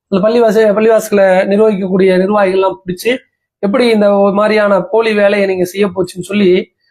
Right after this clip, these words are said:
வெறுமனே பேசி விட்டிருந்தா இந்த வீடியோ நம்ம போட்டிருக்க மாட்டோம். ஆனா அந்த பெண்மணியை கடுமையான முறையில தாக்கி,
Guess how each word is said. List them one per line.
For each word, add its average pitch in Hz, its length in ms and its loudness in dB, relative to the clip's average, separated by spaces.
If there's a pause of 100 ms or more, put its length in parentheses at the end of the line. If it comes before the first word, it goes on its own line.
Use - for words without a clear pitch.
(160)
வெறுமனே 226 320 0
பேசி 247 400 0
விட்டிருந்தா 220 600 0
இந்த 196 120 -4
வீடியோ 226 220 0
நம்ம 185 260 -4
போட்டிருக்க 190 280 -2
மாட்டோம். 160 380 -4 (320)
ஆனா 220 380 -2
அந்த 202 180 0
பெண்மணியை 220 800 0 (140)
கடுமையான 254 540 0
முறையில 208 380 2
தாக்கி, 185 680 -2